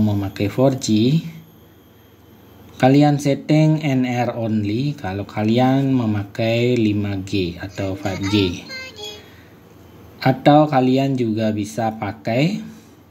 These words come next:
N R atau L T E. Silakan disesuaikan dengan kriteria Anda dan sesuaikan juga dengan jaringan di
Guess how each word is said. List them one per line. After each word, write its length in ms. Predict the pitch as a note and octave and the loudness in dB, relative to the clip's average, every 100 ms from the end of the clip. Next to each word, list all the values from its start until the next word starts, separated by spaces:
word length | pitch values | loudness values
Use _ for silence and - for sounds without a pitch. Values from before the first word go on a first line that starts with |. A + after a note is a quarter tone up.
| - - - - - - D#3+ | -20 -20 -20 -20 -20 0 4
N 240 | D#3 D3+ | 4 4
R 400 | D3 C3+ B2+ C3 - | 2 2 0 -4 -6
atau 560 | A2+ G#2+ - G#2+ A2 | -6 -6 -2 -2 -2
L 320 | G#2+ A2 G2+ G2 | -2 -4 -4 -6
T 160 | G2+ | -6
E. 400 | G2 G#2 F#2 F2 | -4 -4 -6 -8
Silakan 720 | - B2 B2+ B2 C3 C3 B2+ | -2 4 4 4 2 4 2
disesuaikan 1040 | A#2 A2+ G#2+ G#2+ G2+ G#2+ F#2+ - A2 A2 G#2 | 0 -2 -2 -6 -4 -6 -6 -4 -2 0 0
dengan 560 | G2+ G2+ G#2+ A2+ A#2 - | -2 -2 -2 -2 -4 -4
kriteria 720 | C#3+ C3 B2+ B2 A#2+ A#2 A2+ | 0 2 2 0 2 2 2
Anda 560 | G#2 A2 A#2 C3 D3+ D3 - | 0 0 0 0 0 -2 -6
dan 320 | B2 A#2 A2+ | -4 -2 -2
sesuaikan 640 | A2+ A2+ A#2 A2 B2 A2+ | -4 0 0 2 2 2
juga 320 | G#2+ A2 A2 G#2+ | 2 4 2 2
dengan 320 | G2 G2 F#2+ | -2 -6 -6
jaringan 720 | F#2+ F#2+ G2+ A2 A#2 A#2 A2 | -4 -2 0 0 0 0 0
di 400 | A#2 B2+ B2+ | 2 4 2